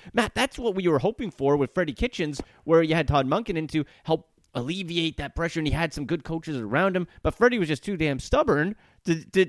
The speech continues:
trust anybody and do anything with it. So if Stefanski can actually be what this whole regime has been pushing of in lockstep, harmony, and all that, and say, "Okay, hey, I'm gonna let these guys, I'm gonna let the support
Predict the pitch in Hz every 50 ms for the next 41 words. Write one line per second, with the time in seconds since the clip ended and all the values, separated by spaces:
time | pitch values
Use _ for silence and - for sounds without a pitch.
0 | - 107 160 156 - - 214 240 320 - 294 233 185 175 147 165 165 170 170 165
1 | 156 180 196 190 185 - 196 190 190 240 - - 196 - - 185 165 - - -
2 | - 160 - - 226 269 294 262 - 220 185 - - 190 160 - - 165 196 226
3 | - - - 220 202 190 143 110 175 208 180 123 104 98 - - _ - _ _
4 | - - 143 180 - - 156 143 - - - 143 170 202 220 226 233 233 240 240
5 | 240 233 233 240 233 208 196 214 214 196 170 147 147 147 143 135 143 160 160 147
6 | 165 160 147 - - 123 113 113 110 104 - - _ _ _ - - 151 165 170
7 | 160 160 160 160 165 165 - - - - - 127 143 147 151 151 147 - _ _
8 | _ _ _ - - 131 156 165 165 165 160 160 160 160 160 160 - - 123 120
9 | - 127 - 151 151 147 143 139 - 127 127 - 143 160 196 - - 180 160 -
10 | _ _ _ - 156 - - - 135 165 180 185 175 170 151 160 190 - _ -
11 | 160 156 123 - 151 147 139 - 147 - 151 160 170 160 147 123 139 160 - -
12 | 170 - 143 127 - 139 147 139